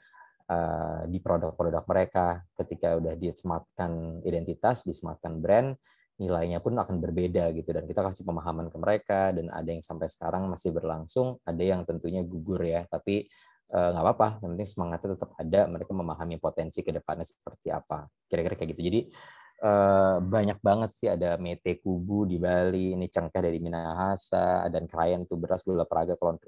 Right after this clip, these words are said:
Progo. Kopi kita banyak banget lah, kopi itu, eh, ada, eh, Sulawesi ada, di Jawa ada, Sumatera ada, eh, pala waktu itu juga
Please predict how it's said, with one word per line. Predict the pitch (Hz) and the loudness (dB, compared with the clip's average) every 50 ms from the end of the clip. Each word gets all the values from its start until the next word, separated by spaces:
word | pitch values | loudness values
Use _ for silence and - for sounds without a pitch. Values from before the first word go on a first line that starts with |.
| 85 80 - | -4 -4 -2
Progo. | - 98 95 92 90 95 95 95 95 95 95 98 - _ _ _ _ - - _ _ _ - | 0 0 0 2 2 2 2 4 4 2 2 0 -6 _ _ _ _ -20 -20 _ _ _ 0
Kopi | 113 110 - - 107 | 2 2 2 0 -2
kita | 117 - 110 104 | 0 2 4 4
banyak | 101 92 90 90 87 - - | 4 4 4 0 -4 -4 -4
banget | 90 87 87 98 101 98 | -4 -2 0 -2 -2 -2
lah, | - 90 87 82 - _ 90 | -2 -4 -4 -6 -6 _ -6
kopi | 85 - - 101 98 92 90 92 | -6 -4 -2 -2 0 0 -2 0
itu, | - 98 95 95 92 - - 87 | 2 4 4 4 2 2 0 -2
eh, | 85 85 80 82 82 82 82 82 85 | -2 -2 -2 -4 -4 -4 -4 -6 -6
ada, | 80 85 85 85 82 80 80 - _ _ _ _ _ _ 90 | -4 -4 -4 -4 -4 -4 -8 -12 _ _ _ _ _ _ -16
eh, | 85 82 - | -14 -12 -2
Sulawesi | - 95 90 87 87 87 85 - 87 | 0 2 4 4 4 2 2 2 0
ada, | 73 98 110 101 107 | 2 2 2 0 0
di | 98 85 85 | -2 -2 -2
Jawa | 80 80 80 82 80 - 98 101 | -4 -2 0 0 0 0 -2 -2
ada, | 104 101 98 101 101 98 95 92 | -2 0 2 2 2 2 2 0
Sumatera | - 87 82 82 82 - 90 82 90 98 | -2 -6 -10 -10 -8 -6 -6 -4 -2 -2
ada, | 101 95 98 98 98 101 - - _ _ _ _ _ _ _ _ _ _ _ _ 92 | 0 2 2 2 2 2 0 -4 _ _ _ _ _ _ _ _ _ _ _ _ -6
eh, | 87 85 82 80 80 80 80 80 80 80 - | -4 -2 -2 -2 -2 -2 -2 -2 -4 -6 -4
pala | _ 101 95 98 95 95 101 107 107 101 | _ 0 4 6 6 8 8 8 6 6
waktu | 92 87 92 - | 4 2 0 -4
itu | 107 98 92 90 | -4 -4 -4 -4
juga | - - | -4 -4